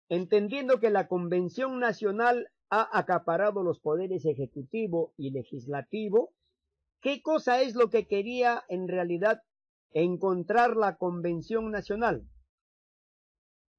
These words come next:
Primero, surge la época del terror, ¿ya? Ahora aquí explico. Luego voy a, vamos a explayarnos exactamente cuando empecemos a hablar sobre la época del terror, estudiante.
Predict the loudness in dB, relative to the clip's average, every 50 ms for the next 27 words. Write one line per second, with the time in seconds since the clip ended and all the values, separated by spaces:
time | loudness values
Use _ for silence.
0 | _ _ _ -4 -2 2 4 4 4 2 0 -4 -12 _ _ _ _ _ _ _
1 | _ _ _ _ _ _ _ _ _ -20 -20 -20 -20 _ -20 -20 -20 -20 _ _
2 | -6 -6 -6 -4 0 2 2 4 4 4 6 6 6 4 4 0 -2 0 0 0
3 | 0 0 -2 0 0 0 0 0 0 -2 -4 -4 -8 _ _ _ _ _ _ _
4 | _ _ _ _ _ _ _ _ -10 -8 -8 -8 -8 -10 _ _ _ _ _ _
5 | _ -10 -6 -4 -2 0 0 0 0 -2 -4 -4 -8 -8 -8 -8 _ -8 -2 0
6 | 0 0 -2 -4 -6 -4 -2 2 4 4 4 4 2 2 2 4 4 4 4 4
7 | 2 2 0 0 -4 -4 -2 -2 -2 -2 -2 -4 -2 -2 0 0 2 2 2 0
8 | -2 -4 -8 -10 -10 -10 -6 -2 0 2 2 4 4 4 2 0 0 -2 -2 -2
9 | -6 -12 _ _ _ _ _ _ _ _ _ -20 -20 -20 -20 _ -4 -2 -2 -2
10 | -2 -4 -4 -2 -2 -2 -2 _ -2 -2 0 0 0 -2 0 -2 -2 0 0 0
11 | 0 0 -2 -4 -4 -4 -4 -6 -6 -2 -2 -2 -2 -2 -4 -4 -2 -2 -2 -4
12 | -4 -2 -2 -2 -2 -2 -4 -6 -4 -4 -2 -2 0 0 0 -2 -2 -4 -6 -4
13 | -4 -2 -2 -4 -6 -4 -4 -4 -4 -2 -2 0 0 0 -2 -4 -6 -12 -14 -10
14 | -8 -8 -8 -8 -10